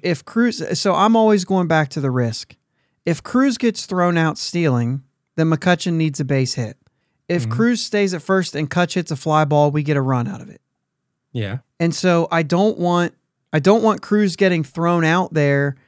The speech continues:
Speaker 1: and then taking away a productive out. And so I'm kind of in the, I'm in the,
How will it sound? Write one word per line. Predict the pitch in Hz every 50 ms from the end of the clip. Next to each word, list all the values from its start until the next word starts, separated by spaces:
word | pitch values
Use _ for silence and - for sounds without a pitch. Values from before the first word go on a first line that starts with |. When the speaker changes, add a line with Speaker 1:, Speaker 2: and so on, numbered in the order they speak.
| _ _ _ _ _
Speaker 1:
and | 165 160 165
then | 170 170 165 165 156 156 - - _ _ -
taking | - 175 175 170 - 175 170 160
away | 151 143 151 156 156 156 151 147 143 139 135 131 - - _ _ _ _ _ _ _ _
a | - 151
productive | 135 - 160 147 147 139 131 - 147 123 127
out. | 117 107 110 - - _ _ _ _ _ _ _ _ _ _ _ _ _ _ -
And | 165 160 -
so | - 180 165 160 156 151 147 - -
I'm | 175 208 226
kind | - - 226 220 214 208
of | 196 175
in | 196 196 196
the, | 196 190 180 - -
I'm | 160 185 214 214
in | 214 233 254 247
the, | 233 185 -